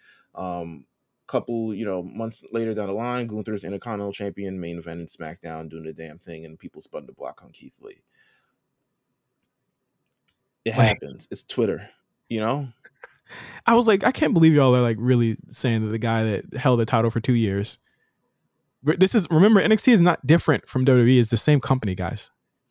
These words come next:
Speaker 2: He's always been made to look, I, I think that I,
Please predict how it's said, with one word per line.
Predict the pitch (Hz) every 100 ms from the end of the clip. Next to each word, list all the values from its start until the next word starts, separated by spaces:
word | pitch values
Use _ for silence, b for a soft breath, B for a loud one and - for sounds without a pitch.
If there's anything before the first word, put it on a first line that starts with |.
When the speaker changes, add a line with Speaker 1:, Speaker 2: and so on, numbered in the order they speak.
| _ _ _ _ _ _ _ _ -
Speaker 2:
He's | 131
always | 147 160 143
been | 135
made | 135 127
to |
look, | 123 120
I, | 107 160 -
I |
think | 165 190 170
that | 160
I, | 151